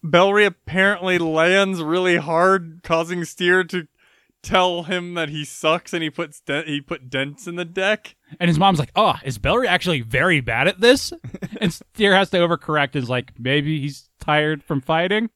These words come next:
Speaker 2: I
Speaker 1: I, I
Speaker 2: don't know.
Speaker 1: feel like it's one of those situations where it's that kind of, like, relationship where you're talking to your buddy and they do something like, "God damn it, dude, you suck at this."
Speaker 2: Mm-hmm.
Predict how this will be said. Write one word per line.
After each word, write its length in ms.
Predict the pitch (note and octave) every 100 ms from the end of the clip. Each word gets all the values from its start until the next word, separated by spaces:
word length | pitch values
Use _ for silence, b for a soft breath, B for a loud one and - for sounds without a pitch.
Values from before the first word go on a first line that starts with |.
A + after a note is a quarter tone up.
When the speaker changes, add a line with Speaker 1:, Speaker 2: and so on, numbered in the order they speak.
| -
Speaker 2:
I 120 | F#3
Speaker 1:
I, 20 |
I 40 | A3
Speaker 2:
don't 100 | G#3
know. 80 | A2+
Speaker 1:
feel 140 | B3+
like 160 | B3+ A3
it's 100 | G3+
one 140 | G3
of 60 | F#3+
those 120 | F3+
situations 720 | G3 - F3+ E3 E3+ F#3+ E3+ D3+
where 220 | E3 D#3
it's 180 | D3 -
that 240 | D3+ D#3
kind 200 | E3+ D#3+
of, 40 |
like, 180 | D3 C3 _ b b -
relationship 600 | D#3 D#3 D#3 E3 E3+ E3
where 120 | E3+
you're 60 | D#3+
talking 320 | E3+ E3 E3+
to 60 |
your 120 | E3+ D3
buddy 320 | C3 C3+ D#3
and 100 | D3
they 60 |
do 120 | C3 C3+
something 300 | D#3+ D#3 D3+
like, 220 | C#3+ C3+
"God 180 | B3 F#3+
damn 240 | G3 G3
it, 80 | D#3+
dude, 200 | F#3 D#3
you 120 | F3+
suck 340 | - G#3 G3+
at 140 | F3 -
this." 320 | D3 B2+ B2+
Speaker 2:
Mm-hmm. 240 | C3+ C3+